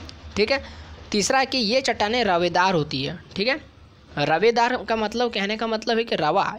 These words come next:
यानी उसका जो त्वचा पर, यानी उसका जो सरफेस होता है ना, कायांतरित चट्टान का सतह पर रवा होता है। रवा मतलब छोटे छोटे टुकड़ों का सामूहिक आवरण होता है, ठीक है, ये हो गया। उसके बाद देख रहे हैं कि इसमें जो है ना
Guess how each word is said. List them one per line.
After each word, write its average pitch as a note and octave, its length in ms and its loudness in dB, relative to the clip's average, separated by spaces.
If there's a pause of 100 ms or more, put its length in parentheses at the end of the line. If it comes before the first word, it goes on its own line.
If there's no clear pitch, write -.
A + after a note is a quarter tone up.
यानी F#3 160 -2
उसका A3+ 360 -2 (440)
जो F#3 420 0 (280)
त्वचा E3+ 280 2
पर, A#3+ 260 0 (120)
यानी E3 200 -2
उसका F#3 300 -2
जो G3 320 0 (160)
सरफेस E3+ 440 -2
होता G#3+ 160 -2
है B3+ 100 0
ना, D#3 180 -2 (760)
कायांतरित D#3+ 320 0
चट्टान F#3+ 320 0
का G3+ 100 -4
सतह F#3 320 0
पर A3+ 220 0 (500)
रवा D3+ 340 4
होता G#3 180 0
है। D3+ 60 2
रवा F3 180 4
मतलब A3 280 -2
छोटे G#3+ 220 0
छोटे A3 220 0
टुकड़ों G#3+ 320 2
का A#3 120 -2
सामूहिक F3 540 0
आवरण E3+ 320 2
होता E3+ 240 0
है, C#3 60 -4
ठीक - 220 -4
है, C#3+ 140 0 (960)
ये G3+ 160 2
हो A3 80 6
गया। B3 200 0 (340)
उसके E3+ 240 2
बाद C4 160 4
देख B3+ 180 2
रहे C4 100 4
हैं - 280 -8
कि A3 60 -4
इसमें A#3+ 400 0
जो C#4 80 2
है D#4 60 2
ना A#3+ 200 -2